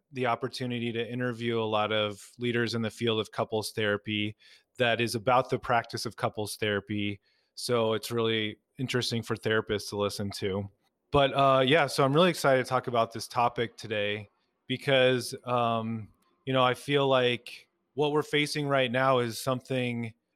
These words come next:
on a societal level that we see in our office all the time as couples therapists, which is not being able to control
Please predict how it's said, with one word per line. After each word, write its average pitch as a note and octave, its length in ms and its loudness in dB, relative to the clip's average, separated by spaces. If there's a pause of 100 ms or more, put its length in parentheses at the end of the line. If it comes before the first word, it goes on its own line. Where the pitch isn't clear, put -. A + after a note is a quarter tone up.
(180)
on C3 200 -2
a B2 40 -4
societal C#3+ 720 0
level A2 540 -6 (360)
that C3+ 200 0
we C#3 140 -2
see D3 240 -2
in C3 100 2
our A2+ 180 4
office B2 360 2
all A2+ 100 0
the A2+ 80 0
time A#2 320 -4
as G#2+ 100 -8
couples A2 400 -8
therapists, G2+ 540 -6
which A#2 180 -8
is A2+ 360 -2 (420)
not D3 300 2
being D#3+ 260 2
able C3 640 2 (160)
to B2+ 380 0
control A#2+ 920 2